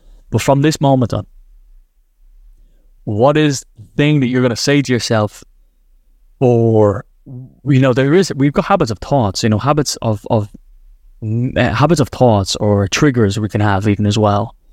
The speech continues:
Now, when such thing, a habit of thought comes up, how are you gonna be more conscious, more aware to this thought next time?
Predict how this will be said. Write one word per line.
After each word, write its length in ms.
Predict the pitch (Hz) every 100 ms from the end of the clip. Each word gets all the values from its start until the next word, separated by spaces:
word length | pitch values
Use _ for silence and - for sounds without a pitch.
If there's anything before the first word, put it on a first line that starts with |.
| - _ _ _ _ - -
Now, 260 | 123 117 110
when 340 | 120 120 135
such 300 | - 165 -
thing, 360 | - 160 127 113 -
a 120 | 113
habit 340 | 107 151 139
of 140 | 110 -
thought 240 | 135 127
comes 200 | 120 113
up, 140 | 139
how 140 | - 131
are 60 |
you 100 | 147
gonna 140 | 151 127
be 120 | 117
more 260 | 117 120 113
conscious, 460 | 127 123 120 -
more 180 | 107 104
aware 380 | 101 113 113 107
to 140 | -
this 260 | 104 104 -
thought 340 | - 107 104
next 240 | 110 113 -
time? 300 | 110 101